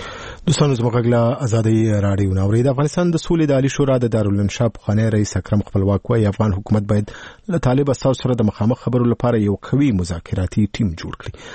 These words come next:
له ښاغلي، له ښاغلي خپلواک سره زما همکارې فیروزي عزیزي مرکه کړې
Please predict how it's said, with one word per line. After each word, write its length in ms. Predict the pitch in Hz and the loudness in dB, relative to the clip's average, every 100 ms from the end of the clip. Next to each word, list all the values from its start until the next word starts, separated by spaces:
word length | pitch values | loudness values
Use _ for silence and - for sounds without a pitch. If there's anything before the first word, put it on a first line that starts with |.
| - - | -18 -8
له 40 | - | -2
ښاغلي، 600 | 143 143 151 151 147 147 139 | 0 0 0 2 2 2 -2
له 100 | 123 | -2
ښاغلي 300 | 143 139 127 | 0 0 -2
خپلواک 380 | - 135 131 | 0 0 0
سره 140 | - 120 | 0 -4
زما 300 | 104 117 117 | -2 0 0
همکارې 340 | 113 123 113 | 0 0 0
فیروزي 400 | 104 104 101 120 | -2 -4 -2 0
عزیزي 300 | 104 95 107 | 0 -2 0
مرکه 300 | 110 95 131 | 0 0 -4
کړې 240 | 127 143 | 0 0